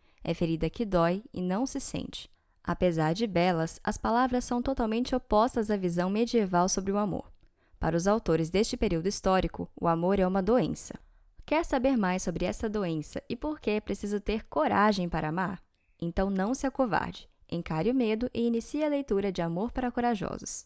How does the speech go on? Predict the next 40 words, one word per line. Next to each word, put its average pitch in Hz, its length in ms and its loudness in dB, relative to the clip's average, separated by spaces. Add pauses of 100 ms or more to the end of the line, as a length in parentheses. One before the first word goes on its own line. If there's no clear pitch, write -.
(140)
Mas 220 240 -2
antes 277 240 0
de 277 120 -6
começarmos 185 640 -2
a - 20 -4
resenha 175 460 -4
do 247 100 -4
livro 165 380 -4
Amor 220 360 -4
para 175 200 -4
Corajosos, 180 760 -2 (240)
eu 170 60 -6
gostaria 185 380 0
de 185 80 -6
lhe 180 100 -2
convidar 202 480 -2
a 180 60 0
baixar 233 440 -2
o 240 60 -2
aplicativo 254 600 -4
da 214 100 0
Idiomas. 180 580 -4 (540)
Lá, 180 320 0 (240)
você 214 220 -6
tem 180 220 -8
acesso 185 460 -4
a 214 80 -4
uma 240 140 -2
enorme 247 400 0
biblioteca 240 640 -2
de 170 100 -6
resenhas 202 440 -4
de 233 80 -6
livros 160 280 -6
de 190 100 -8
negócios, 240 640 -4 (180)
finanças 214 640 -4 (260)
e 226 60 -4
desenvolvimento 233 760 -2
pessoal, 185 560 -2